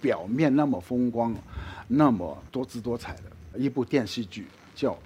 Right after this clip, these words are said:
《战争实录》，我跟我的搭档陈慧珊，呃，要拍一场戏，一个汽车爆炸的戏。OK，什么时候会爆？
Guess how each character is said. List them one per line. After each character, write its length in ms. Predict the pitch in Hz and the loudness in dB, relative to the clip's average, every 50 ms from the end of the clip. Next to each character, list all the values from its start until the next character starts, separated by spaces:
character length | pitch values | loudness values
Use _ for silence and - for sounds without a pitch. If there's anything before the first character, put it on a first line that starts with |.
| - - - - - | -20 -20 -18 -6 0
《战 180 | - 156 131 | 2 2 2
争 140 | 117 151 135 | 2 0 -2
实 220 | 113 - - 95 | -2 -2 -8 -8
录》， 160 | 95 107 113 101 - - - - - - - | -8 -8 -8 -8 -10 -12 -20 -20 -20 -12 -2
我 160 | - 120 120 113 | 2 2 4 4
跟 180 | - 175 165 | 6 4 4
我 140 | 156 113 107 | 4 4 0
的 100 | - 123 | 0 0
搭 180 | 123 - 135 127 | 2 4 2 4
档 220 | 120 143 123 104 92 92 - - | 4 2 0 0 -4 -10 -14 -10
陈 200 | - - 120 120 | -8 -6 -4 -2
慧 160 | 123 131 117 | -2 -2 -2
珊， 280 | - - 131 113 117 120 113 | 0 -2 -2 -2 -2 -2 -4
呃， 80 | 107 | 0
要 160 | 117 139 147 123 | 2 4 4 4
拍 220 | - - - 147 | 4 0 -2 0
一 60 | 143 | -2
场 200 | 131 - 104 110 | -2 -2 -6 -6
戏， 320 | 101 - - - - 139 - - - - - - - - - | -4 -4 -4 -4 -4 -4 -6 -8 -16 -20 -20 -20 -16 -8 -6
一 80 | 151 | -2
个 100 | 131 123 - - - - | -2 -2 -4 -6 -18 -12
汽 220 | - - - 170 147 | -8 -4 -2 -2 -2
车 220 | - - 165 143 - - - | 0 2 2 0 0 0 4
爆 200 | - 170 160 139 | 6 6 6 6
炸 180 | 117 - 131 113 | 4 0 -2 -2
的 100 | 104 92 | -4 -8
戏。 280 | - - - - 110 - - - _ - - - | -8 -8 -6 -6 -8 -10 -12 -20 _ -20 -14 -10
OK， 280 | 127 135 - 165 160 156 | -8 -4 0 0 0 0
什 200 | - - 135 113 | 0 -2 2 2
么 140 | 120 131 117 | 2 2 2
时 100 | - 131 | 2 0
候 80 | 120 | 0
会 160 | 107 135 127 110 - - | 2 0 0 -2 2 6
爆？ 240 | - 156 - - | 8 8 8 6